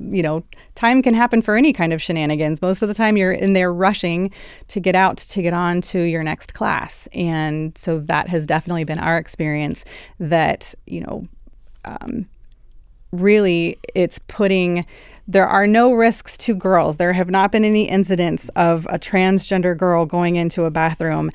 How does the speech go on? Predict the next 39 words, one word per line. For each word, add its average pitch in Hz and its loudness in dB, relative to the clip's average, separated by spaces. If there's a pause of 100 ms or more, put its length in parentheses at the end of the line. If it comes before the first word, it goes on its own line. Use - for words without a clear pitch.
(380)
and, 160 0
you 175 -4
know, 151 -4 (260)
having 180 2
a, 160 0
a 160 -2 (1000)
violent 214 4
experience 202 2
on 180 0
another 180 2
girl. 165 2
Um, 156 -2
however, 175 0
the 160 -2
incidents 180 0
of 156 -2
bullying 180 2
and 165 -2
harassment 170 -2
on 156 -4
trans 170 -6
kids, 151 -8 (420)
you 196 -2
know, 165 -2
ending 175 2
up 165 -4
in 165 0
a 160 0
bathroom 156 0
of, 151 -8
you 170 -4
know, 143 -4
that 151 -4
is 151 -6
not 180 2
of 165 -2
their 156 -4
affirmed 151 -4
gender - -6